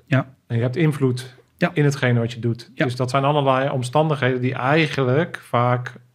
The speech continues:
Speaker 2: eh, ingrediënten zijn voor purpose,
Speaker 1: Ja.
Speaker 2: eh, voor het gevoel van, "Ik, ik wil hier zijn." En hoe is dat, hoe komt dat dan samen tot een breekpunt?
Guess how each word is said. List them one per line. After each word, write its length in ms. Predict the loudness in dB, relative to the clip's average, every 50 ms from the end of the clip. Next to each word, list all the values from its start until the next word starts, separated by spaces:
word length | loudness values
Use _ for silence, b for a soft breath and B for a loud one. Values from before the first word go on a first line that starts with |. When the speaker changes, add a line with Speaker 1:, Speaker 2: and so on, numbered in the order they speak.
| _ _ _
Speaker 2:
eh, 120 | _ -14 -10 -4
ingrediënten 640 | 0 0 2 2 2 2 4 4 4 4 2 0 -2
zijn 380 | 0 0 0 0 0 -2 -4 -8 b b b b b b b b
voor 640 | -4 -2 0 2 2 2 2 2 0 -2 -6 -10 -16 _ _ _ _ _ _ _ _ _ _ _ _ _ _ _ _ _ _ _ _ _ _ _ _ _ _ _ _
purpose, 680 | 2 4 4 4 2 0 -2 -2 -2 -4 -8 -12 -14 -18 _ _ _ _ _ _ _ _
Speaker 1:
Ja. 160 | _ 0 0
Speaker 2:
eh, 280 | 2 2 0 0 0 0
voor 340 | -2 -4 -4 0 2 2 2
het 100 | 2 0
gevoel 300 | -2 0 2 4 4 4
van, 260 | 2 2 0 2 0
"Ik, 140 | -2 -4 -6 -10 -18 -10
ik 160 | -10 -10 -2 0
wil 180 | 2 2 4
hier 160 | 2 2 2
zijn." 440 | 2 2 2 2 2 0 -2 -4 -8 -10 b b b b b b
En 100 | _ 2
hoe 140 | 2 4 4
is 120 | 2 2 -2
dat, 140 | -6 -4
hoe 120 | -4 -6 -2
komt 140 | -2 0 0
dat 100 | 2 2
dan 140 | 2 0
samen 320 | 2 0 0 2 2 0 -2
tot 160 | -4 -6 -4
een 120 | -4 -2
breekpunt? 600 | 0 2 2 2 0 -2 -6 -8 -10 -10 -16 -20